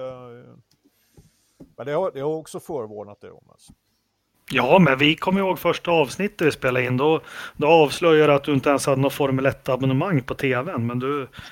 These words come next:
Speaker 2: tyckte du hängde med bra ändå. Kommer du inte ihåg det?
Speaker 1: Jo, jo, visst, visst.
Speaker 2: Ja.
Speaker 1: Nej, men jag,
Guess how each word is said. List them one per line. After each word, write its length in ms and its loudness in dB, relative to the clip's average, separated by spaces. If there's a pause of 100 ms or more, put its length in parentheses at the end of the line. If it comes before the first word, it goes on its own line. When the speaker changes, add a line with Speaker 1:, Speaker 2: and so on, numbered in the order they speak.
(220)
Speaker 2:
tyckte 220 -2
du 60 4
hängde 280 6
med 260 4
bra 260 6
ändå. 300 0
Kommer 200 -4
du 60 -4
inte 120 -8
ihåg 200 -4
det? 180 -2 (200)
Speaker 1:
Jo, 320 -8
jo, 140 -12
visst, 380 -20
visst. 200 -20
Speaker 2:
Ja. 100 -6
Speaker 1:
Nej, 140 4
men 100 4
jag, 160 4